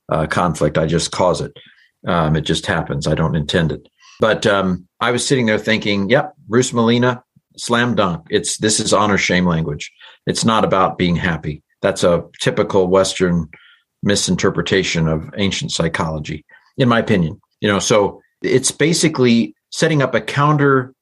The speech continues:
a countercultural, uh, value system or a, a countercultural honor, uh, system. The world thinks that honor is found in money,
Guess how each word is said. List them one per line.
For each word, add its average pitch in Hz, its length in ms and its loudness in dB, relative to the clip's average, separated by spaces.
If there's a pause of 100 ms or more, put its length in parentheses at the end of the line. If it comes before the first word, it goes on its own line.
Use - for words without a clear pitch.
(240)
a 110 100 0
countercultural, 135 1080 2
uh, 95 180 0
value 104 440 -2
system 80 520 -8 (280)
or 110 220 4
a, 98 280 2 (360)
a 110 160 0
countercultural 131 1600 2
honor, 107 520 0 (160)
uh, 90 260 -2
system. 78 640 -4 (300)
The 104 160 2
world 104 680 4
thinks 104 500 -2
that 90 340 2
honor 104 360 2
is 90 220 -4
found 92 540 2
in 82 440 0 (260)
money, 113 680 4